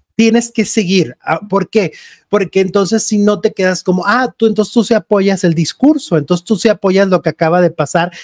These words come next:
y tú no estás de acuerdo con aquel patrocinador", ¿no? Entonces, aunque Adrián ya no está, lo que buscan los patrocinadores es la congruencia y sumarse al movimiento,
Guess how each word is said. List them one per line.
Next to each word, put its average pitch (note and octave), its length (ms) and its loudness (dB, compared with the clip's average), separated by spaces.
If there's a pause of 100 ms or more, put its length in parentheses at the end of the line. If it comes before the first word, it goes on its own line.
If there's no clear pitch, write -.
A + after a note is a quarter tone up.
(120)
y D3+ 80 0
tú E3+ 160 2
no F3+ 40 4
estás F3 240 0
de F3 60 0
acuerdo E3 380 -2
con C#3 200 -2
aquel C#3 300 -2
patrocinador", D3 720 -2
¿no? E3+ 240 -2 (220)
Entonces, E3+ 240 0
aunque F#3+ 260 0
Adrián F3+ 380 0
ya C4 100 4
no C#4+ 140 4
está, F#3+ 580 -2 (300)
lo D#3+ 180 4
que E3 120 0
buscan F3+ 420 2
los A#3+ 100 0
patrocinadores D#3+ 680 0
es F3 240 -2
la F3 160 0
congruencia D#3+ 880 0 (300)
y D3+ 100 4
sumarse D#3+ 480 -2
al G#3+ 80 2
movimiento, D#3+ 720 -2